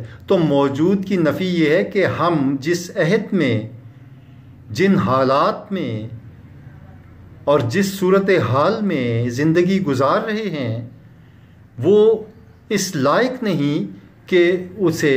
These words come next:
दरखोर एतना समझा जाए और उसमें ज़िंदगी गुजारी जाए। तो ये रऊफ़ नियाज़ी साहब की मैं बात कर रहा था कि मौजूद को,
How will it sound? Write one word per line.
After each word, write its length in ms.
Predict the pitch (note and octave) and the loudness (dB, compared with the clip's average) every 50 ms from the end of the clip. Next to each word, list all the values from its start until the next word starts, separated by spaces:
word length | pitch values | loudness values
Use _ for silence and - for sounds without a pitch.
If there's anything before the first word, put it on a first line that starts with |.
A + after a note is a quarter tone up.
| C#3+ F3 F#3+ - - - - - - - - - - - - B2+ | 0 -2 -4 -8 -14 -18 -20 -20 -20 -20 -20 -20 -20 -20 -8 -2
दरखोर 440 | A#2 D3 D3 D#3 - - D3 D#3 D#3 | 0 0 0 0 0 0 2 2 2
एतना 640 | D3 D3 - F3+ E3+ C#3+ C3+ C#3+ C#3 C3+ C#3 C3+ C3+ | 2 0 0 0 0 -2 0 0 0 0 0 0 0
समझा 400 | B2+ - B2+ A#2+ A#2 A2+ A#2 A#2 A2+ | -2 -2 -2 0 0 0 0 0 0
जाए 380 | A2+ A#2 A#2 B2+ D#3+ G3 G3 - - - - - - D3 | 0 0 0 0 0 0 -2 -6 -10 -18 -20 -8 -2 0
और 200 | C#3+ D3 D#3 E3+ | 2 4 4 2
उसमें 500 | E3+ E3 - E3+ D#3+ E3 F#3 G3+ - - - - - | 2 0 -2 0 0 0 -2 -4 -8 -12 -18 -12 -8
ज़िंदगी 500 | B2 A#2 D3 D3+ D3 D3 C#3 C3 C#3 D3 F#3+ G3 - - - - - - C3 | -4 -2 0 0 0 0 0 0 -2 -4 -4 -6 -10 -14 -18 -20 -20 -14 -8
गुजारी 500 | A#2 A2+ - A2+ C#3 C#3+ C#3+ C#3 C#3 B2+ | -4 -2 0 0 2 2 0 0 -2 -2
जाए। 200 | A2+ A#2+ G2 G2+ - - - _ _ _ _ _ - _ _ _ _ _ _ _ _ _ _ _ _ _ _ _ _ _ _ _ _ _ _ _ _ _ _ _ _ _ _ _ _ _ _ _ _ _ _ _ _ _ - _ - - - _ - _ - _ _ _ - | -4 -6 -10 -12 -16 -20 -20 _ _ _ _ _ -20 _ _ _ _ _ _ _ _ _ _ _ _ _ _ _ _ _ _ _ _ _ _ _ _ _ _ _ _ _ _ _ _ _ _ _ _ _ _ _ _ _ -20 _ -20 -20 -20 _ -20 _ -20 _ _ _ -4
तो 80 | D3+ | -2
ये 260 | C#3 C3 D#3+ F#3+ F#3+ F#3 F#3 F#3 F3+ - - - - - _ - | -2 0 2 2 2 4 2 0 -2 -6 -14 -20 -20 -20 _ -4
रऊफ़ 340 | C#3+ C3+ D3+ D#3 D#3+ D#3 D#3 | 0 2 4 4 2 2 0
नियाज़ी 300 | D#3+ C#3+ C#3 C3+ D#3 E3+ | 0 2 2 0 0 -2
साहब 340 | E3 - D#3+ C#3+ D3+ D3+ - | -2 0 0 0 0 -2 -4
की 80 | - D3+ | -6 -4
मैं 200 | C#3 C3+ B2+ B2 B2 A#2+ - - - | -2 -2 -2 -2 -4 -6 -10 -8 -4
बात 240 | B2+ B2 B2 A#2+ A#2 | -2 -2 -2 -2 -2
कर 100 | - A#2+ | -2 -2
रहा 240 | A2 A2+ A2 A2 A2 | -2 0 0 -2 -2
था 160 | A2 - C#3 F#3+ - - - - - - _ _ _ - | -4 -4 -8 -8 -10 -14 -20 -20 -20 -20 _ _ _ -4
कि 120 | - D#3+ D#3 | 0 0 0
मौजूद 840 | D3 C#3 C3+ C#3 D3 D3+ D3+ D3 - D3+ F3+ G#3 A3 A#3+ A#3+ - - | 0 0 2 4 4 4 4 2 0 0 0 2 2 0 -2 -4 -6
को, 560 | - - G3+ F#3+ G3 G#3 A3 A3+ A3 - - | -2 2 4 4 4 4 2 0 -2 -6 -14